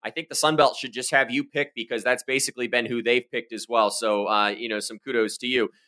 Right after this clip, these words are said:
Well, that's all we've got for our week three recap episode. So here's to a fresh slate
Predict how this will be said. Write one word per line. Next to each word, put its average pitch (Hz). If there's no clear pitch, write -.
Well, 190
that's 247
all 277
we've 254
got 220
for 226
our 196
week 196
three 208
recap 185
episode. 190
So 160
here's 220
to 196
a 160
fresh 214
slate 190